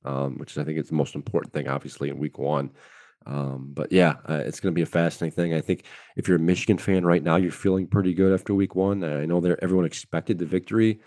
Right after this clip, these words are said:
uh, but to see the running game fine, the offensive line handle themselves, um, the defense play pretty well, I, I think you gotta be feeling pretty good. Now, they, uh, you'd like to see 'em do this two more weeks and, and get some kind of vibe and consistency going,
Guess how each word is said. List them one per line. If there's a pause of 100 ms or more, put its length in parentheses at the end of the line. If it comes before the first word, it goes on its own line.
(480)
uh,
but
to
see
the
running
game
fine,
the
offensive
line
handle
themselves, (600)
um,
the
defense
play
pretty
well,
I, (100)
I
think
you
gotta
be
feeling
pretty
good.
Now, (100)
they, (180)
uh,
you'd
like
to
see
'em
do
this
two
more
weeks (400)
and,
and
get
some
kind
of
vibe
and
consistency
going,